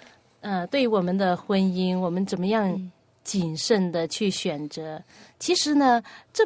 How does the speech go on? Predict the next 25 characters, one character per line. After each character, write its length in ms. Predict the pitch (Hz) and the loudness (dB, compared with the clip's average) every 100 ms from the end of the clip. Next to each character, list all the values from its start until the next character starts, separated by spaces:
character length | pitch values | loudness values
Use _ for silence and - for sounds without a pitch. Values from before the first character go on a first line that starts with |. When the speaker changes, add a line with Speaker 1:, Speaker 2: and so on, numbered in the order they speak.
| - | 0
Speaker 1:
不 120 | - 427 | -2 0
是 140 | - 427 | 4 4
我 160 | 233 | 4
们 260 | 202 233 277 | 2 0 -2
可 100 | - | 0
以 140 | 269 208 | 0 -2
看 320 | - 381 277 | 0 0 4
到 120 | 285 | 4
未 240 | 254 262 214 | 6 6 4
来 380 | 190 156 170 | 4 2 0
的， 220 | 175 170 180 | -2 -4 -4
也 100 | 180 | -6
不 180 | 285 | -4
是 140 | 381 453 | 2 4
我 140 | 277 | 4
们 200 | 208 240 | 4 0
自 220 | 262 349 | -4 -6
己 320 | 247 208 185 147 | -6 -6 -8 -4
有 200 | 214 202 | -2 -2
聪 260 | 190 320 311 | -4 -2 0
明 220 | 254 262 | 2 0
智 180 | 285 285 | -2 -2
慧 280 | 269 226 | 2 4
呀、 100 | 208 | 2
眼 400 | 202 208 190 165 | 0 0 0 -2